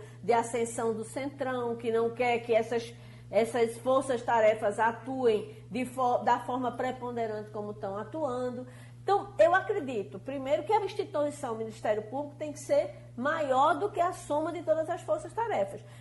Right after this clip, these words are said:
Mas a gente também não pode esvaziar os esforços concentrados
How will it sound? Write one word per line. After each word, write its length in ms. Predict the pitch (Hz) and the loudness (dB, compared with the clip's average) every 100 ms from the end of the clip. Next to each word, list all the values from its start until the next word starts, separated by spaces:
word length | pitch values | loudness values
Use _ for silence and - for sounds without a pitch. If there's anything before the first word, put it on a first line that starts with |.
| - | -12
Mas 260 | 214 247 247 | 0 2 4
a 60 | |
gente 220 | 254 262 - | 0 -4 -4
também 320 | 240 214 214 | -4 -2 -2
não 140 | 214 | -2
pode 420 | 208 214 247 302 | 0 2 2 4
esvaziar 720 | 403 330 311 311 277 226 196 220 | 2 4 2 2 2 2 4 2
os 120 | 247 | -2
esforços 580 | 254 - 240 254 254 254 | -10 -8 -6 -6 -8 -8
concentrados 960 | 285 339 - 403 392 226 208 202 269 | -6 -4 -4 -4 -2 2 4 2 0